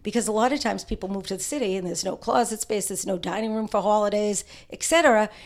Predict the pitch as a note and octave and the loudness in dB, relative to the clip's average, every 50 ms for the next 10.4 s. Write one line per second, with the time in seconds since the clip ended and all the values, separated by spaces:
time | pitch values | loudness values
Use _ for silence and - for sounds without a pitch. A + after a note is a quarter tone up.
0 | - - - - A3+ A3 G#3+ G#3+ G#3 G3+ - A3 F#3+ - - - A3+ G#3+ F3+ F3 | -20 -10 -2 0 2 2 2 0 0 0 0 -2 -2 -2 0 2 2 2 2 0
1 | - - - - - - - G#3 G#3 G3 A3 A3 - - - - A3+ G#3+ - - | -4 -14 -16 -18 -14 -6 -2 0 0 2 2 2 0 0 -4 -6 -10 -10 -10 -10
2 | - - G3 F#3+ G3+ G#3 G3+ - G3+ G3+ F#3 F3+ - F#3+ F3 F3+ - G3 C#4+ E4+ | -8 -4 -4 -2 0 0 -2 0 0 -2 -2 -2 -2 -4 -4 -4 -2 0 2 2
3 | F4 B3+ D4 - - - - - - - - - - - - - B3 A#3 A3 G#3+ | 2 2 -2 -6 -10 -14 -16 -18 -20 -20 -20 -18 -10 -2 2 6 6 8 6 6
4 | A3 - - A3+ F#3+ G#3+ A3+ C4 - - G#3 E3+ F3 F3+ G3+ A3 - B3+ B3 B3+ | 2 0 -4 -2 0 0 0 0 -2 -4 -8 -6 -4 -2 -2 -2 -2 -2 0 0
5 | C4 C4+ B3+ A3+ B3 C4 C#4+ C#4 - - A3 A3+ A#3 C4+ D4+ E4 F4 D#4 - - | 0 0 0 0 0 0 0 -2 -2 0 0 2 2 2 2 0 -2 -6 -8 -14
6 | - - - - - - - - G3+ G3+ G3 G#3 G#3+ A#3 C4+ D4+ D#4 D#4+ E4+ F4 | -20 -20 -20 -20 -20 -18 -12 -8 -4 -2 -2 0 0 0 0 0 0 0 0 0
7 | F4+ F4+ F#4 F4+ - - - - - - - _ - _ - _ _ - B3 B3 | 0 -2 -4 -8 -14 -12 -10 -10 -10 -10 -12 _ -20 _ -20 _ _ -18 -14 -10
8 | G3 A3 G#3+ G3+ A#3 A#3 A3+ A3+ A3 G#3 G#3+ G3+ G3+ - G3+ F#3+ F#3 F3+ F3+ E3+ | -8 -8 -4 0 0 2 2 0 -2 -4 -6 -8 -8 -8 -8 -6 -6 -6 -6 -6
9 | F#3 F3 E3+ F3 D#3+ D3 - F#3 - C4+ - - G3+ G3+ A3 A#3 A#3 A3+ B3+ C4 | -6 -6 -8 -8 -12 -12 -12 -12 -10 -10 -10 -6 -4 -2 0 0 2 2 0 0
10 | B3+ - - B3 G#3+ G3+ F#3+ E3+ | 0 -2 -2 -2 -2 -2 -4 -6